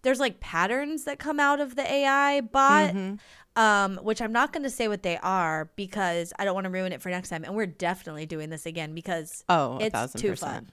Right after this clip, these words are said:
Speaker 1: Yeah.
Speaker 2: It's so fun. Oh my God.
Speaker 1: Yeah.
Speaker 2: Oh, it was a great time. Um, so I'll just, can I just read like, the prompt that I put in
Speaker 1: Yeah.
Speaker 2: to Chat G P T?
Speaker 1: <laughs> Sure, yeah.
Speaker 2: Okay.
Speaker 1: Yeah, I'll do that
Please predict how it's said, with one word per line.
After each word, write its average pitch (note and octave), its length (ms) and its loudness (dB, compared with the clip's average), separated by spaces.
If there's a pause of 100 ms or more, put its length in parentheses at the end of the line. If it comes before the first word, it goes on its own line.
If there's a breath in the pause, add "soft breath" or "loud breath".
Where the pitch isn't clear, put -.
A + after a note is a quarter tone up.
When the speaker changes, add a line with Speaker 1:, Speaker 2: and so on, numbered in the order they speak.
(140)
Speaker 1:
Yeah. F3+ 340 -4
Speaker 2:
It's - 180 -6
so - 540 0
fun. C3 420 -2
Oh D3 80 -8
my C#3 160 -8
God. B2 380 -8 (140)
Speaker 1:
Yeah. E3 340 0 (180)
Speaker 2:
Oh, F#3+ 520 12
it - 20 2
was E3 180 2
a F3 60 -2
great D3+ 200 4
time. D3 380 0 (100)
Um, E3 340 4 (220)
so F#3+ 380 4 (540)
I'll G#3 160 6
just, D4+ 380 -4 (180)
can A3+ 180 0
I F#3+ 220 2
just - 640 -4 (160)
read E3+ 580 -2 (680)
like, E3+ 420 2
the E3+ 160 -4
prompt - 680 -2
that G#3 180 2
I G#3+ 120 2
put A3 240 -4
in A3 400 -2
Speaker 1:
Yeah. A#3 180 6
Speaker 2:
to G#3 80 2
Chat G#3+ 280 0
G A3 160 -4
P A3 160 -8
T? B3 300 -2
Speaker 1:
<laughs> - 0 -
Sure, C4 340 10
yeah. A#3+ 520 4
Speaker 2:
Okay. G#3 400 4
Speaker 1:
Yeah, B3 140 4
I'll B3+ 100 0
do G#3 180 -2
that G3+ 300 -4